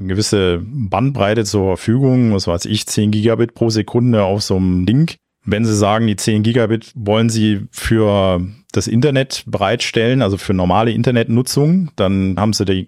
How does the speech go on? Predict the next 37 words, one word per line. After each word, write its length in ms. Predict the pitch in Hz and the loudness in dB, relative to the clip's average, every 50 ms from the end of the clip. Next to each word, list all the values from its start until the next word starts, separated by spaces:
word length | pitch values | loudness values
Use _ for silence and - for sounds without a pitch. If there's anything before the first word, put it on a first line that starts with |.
| - | -10
komplette 380 | - - 104 92 95 98 92 92 | -6 -4 -2 0 0 0 0 0
Bandbreite 480 | 90 90 117 160 160 101 92 92 92 87 | -2 0 0 0 0 0 0 0 0 0
dafür. 300 | 90 92 - - 107 98 | 0 0 0 0 0 0
Wenn 120 | 101 104 | 2 2
Sie 60 | 104 | 2
jetzt 200 | 101 98 - - | 2 0 0 -2
so 60 | - | -2
ein 100 | 101 101 | 0 0
spezielles 1120 | 98 - - 98 - - - 107 107 110 107 104 104 101 98 95 90 92 92 87 - - | 0 -2 -6 -8 -4 0 0 2 2 2 2 2 2 2 2 2 2 0 -2 -4 -4 -2
Netz, 500 | - 95 110 135 - - - - - - | 0 0 0 0 -2 -6 -8 -8 -8 -8
äh, 280 | - - 90 92 127 117 | -10 -8 -8 -8 -6 -6
da 220 | 107 101 107 104 113 | -4 -2 0 0 0
noch 160 | 110 98 - | 0 0 0
einziehen 500 | 80 110 151 220 208 - - 120 110 107 | 0 0 0 0 0 2 0 2 2 2
wollen, 300 | 92 95 101 113 123 127 | 2 2 2 2 2 2
dann 100 | 110 101 | 2 2
müssen 200 | 107 117 - 117 | 2 0 0 -2
Sie 40 | 104 | -2
von 160 | - - 104 | 0 0 0
den 140 | 98 98 98 | 0 0 0
zehn 220 | - 110 107 113 | 0 0 0 2
Gigabit 380 | 120 120 123 131 127 127 123 - | 2 2 2 2 2 0 -2 -2
pro 140 | - 127 123 | -2 -2 0
Sekunde 400 | 123 123 - - 131 131 123 113 | 0 -2 -2 0 0 0 2 2
da 140 | 110 110 | 2 2
was 160 | 117 120 120 139 | 2 0 0 -2
abknapsen. 640 | 143 - - - - 101 90 - - - - 87 85 | -4 -6 -8 -2 -2 -2 -2 -2 -4 -4 -2 0 0
Das 160 | 85 90 - | 0 0 0
heißt, 300 | 107 98 98 107 - - | 0 0 0 0 -2 -2
natürlich 500 | 98 92 - - 151 156 135 110 - - | -4 -4 -2 0 0 0 0 0 -2 0
werden 240 | 101 101 107 110 104 | 0 0 0 0 0
dadurch 560 | 98 95 110 120 120 120 131 139 139 131 - | 0 0 0 0 0 0 0 0 0 -2 -6
eventuell 640 | - 107 98 98 95 110 123 - 135 120 113 120 131 | -8 -4 -2 0 0 0 0 0 0 0 2 2 2
die 120 | 123 113 101 | 2 2 2
normalen 420 | 98 90 90 85 90 107 117 127 | 2 2 2 2 2 2 0 0
Dienste 540 | 117 117 127 139 135 - - 143 139 135 123 | 0 0 0 0 -2 -2 -2 0 0 0 0
dann 400 | 110 92 101 110 110 117 110 | 0 0 0 2 2 0 0